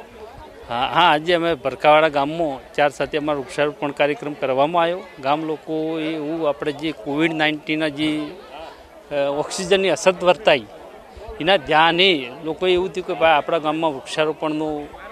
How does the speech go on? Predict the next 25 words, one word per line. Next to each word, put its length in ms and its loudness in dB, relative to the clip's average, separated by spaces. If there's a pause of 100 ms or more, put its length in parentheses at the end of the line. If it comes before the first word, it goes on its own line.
આપણે 200 0
આયોજન 340 0
કરીએ 340 -2 (500)
અને 80 -4
બધા 200 6
ગામ 260 6
લોકો 460 4 (200)
સાથે 260 2
મળી 380 0 (260)
અને 140 -4
આ 160 4
અમારા 260 2
ગામ 280 4
સિવાય 300 0
કોઈ 220 -4
બહારની 380 4
public 360 -6 (220)
કોઈ 140 0
બોલાયા 380 6
નથી. 240 -4
ગામના 320 2
લોકો 340 0
જ 40 -6 (600)
પોતપોતાના 500 0
સ્વેચ્છાએ 720 0